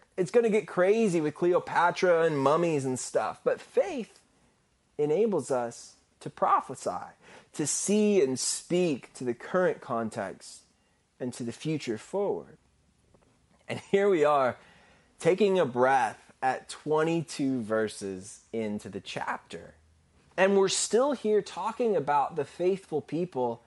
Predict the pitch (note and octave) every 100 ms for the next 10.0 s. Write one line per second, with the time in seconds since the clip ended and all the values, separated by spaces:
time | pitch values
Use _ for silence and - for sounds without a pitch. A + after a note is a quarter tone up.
0 | _ _ _ _ _ - A#3 F#3 D#3+ C3
1 | - - - A#2 D3+ C#3+ D#3 A3+ G3+ G3
2 | - F3+ D#3+ - - - - - - -
3 | C3 B2+ A2+ - - G3+ F#2 C2+ - _
4 | _ _ _ _ _ _ _ _ _ -
5 | D#3 D#3+ - _ _ _ _ C3+ C#3 G#3+
6 | G#3+ - E3+ F#3+ D#3 - - D#3 D3 D3
7 | F3+ - D#3+ D#3+ - A#2+ A#2+ C3 A#2+ G2
8 | F#2+ - F2+ E2+ E2+ E2+ _ _ _ _
9 | _ _ _ - G#2+ C3+ C3+ A#2+ A2 F#2+